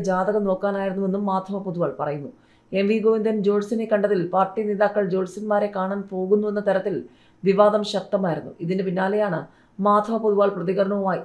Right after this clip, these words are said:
രംഗത്തെത്തിയത്. പാർട്ടി നേതാക്കൾ ജ്യോതിഷിയെ കണ്ടെന്ന സംസ്ഥാന സമിതിയിലെ വിമർശനത്തെ പ്രതിരോധിച്ച സി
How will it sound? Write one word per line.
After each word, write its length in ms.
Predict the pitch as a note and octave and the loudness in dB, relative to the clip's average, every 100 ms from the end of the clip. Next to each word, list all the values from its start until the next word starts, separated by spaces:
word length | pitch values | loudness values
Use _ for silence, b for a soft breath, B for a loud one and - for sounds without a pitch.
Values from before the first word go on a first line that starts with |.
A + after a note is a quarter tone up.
| F3+ | 0
രംഗത്തെത്തിയത്. 640 | E3+ F3 G3+ E3+ E3 E3 E3+ - - b b _ | 0 0 -2 -2 -2 -2 -2 -4 -18 b b _
പാർട്ടി 280 | A3 A3 A3 C4 | 6 6 6 2
നേതാക്കൾ 380 | B3 B3 B3 B3 G3+ | 4 4 4 2 4
ജ്യോതിഷിയെ 460 | G#3 G3+ A3 - B3 | 4 2 0 -2 0
കണ്ടെന്ന 300 | A3 G#3+ G#3+ G#3+ | 2 2 0 0
സംസ്ഥാന 360 | F#3+ F3+ A3 A3 A3 | -2 -2 0 0 0
സമിതിയിലെ 380 | A3 G3 G#3 G3+ F#3 | -2 0 2 2 2
വിമർശനത്തെ 460 | F#3 G3 G#3+ G#3+ G#3+ | -2 -2 -4 -4 -4
പ്രതിരോധിച്ച 540 | F#3 F3 G#3 G3 G3 G#3 | -2 0 2 0 -2 -6
സി 120 | G3 | -4